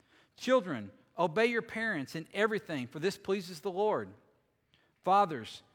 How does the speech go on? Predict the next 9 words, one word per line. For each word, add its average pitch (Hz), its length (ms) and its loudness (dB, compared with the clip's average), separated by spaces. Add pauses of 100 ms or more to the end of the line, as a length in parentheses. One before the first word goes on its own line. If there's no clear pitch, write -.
(160)
do 143 120 -8
not 160 160 2
provoke 165 360 -4
your 151 60 -12
children, 131 580 -6 (440)
lest 135 240 -4
they 147 80 -2
become 135 520 -8 (380)
discouraged." 151 640 -10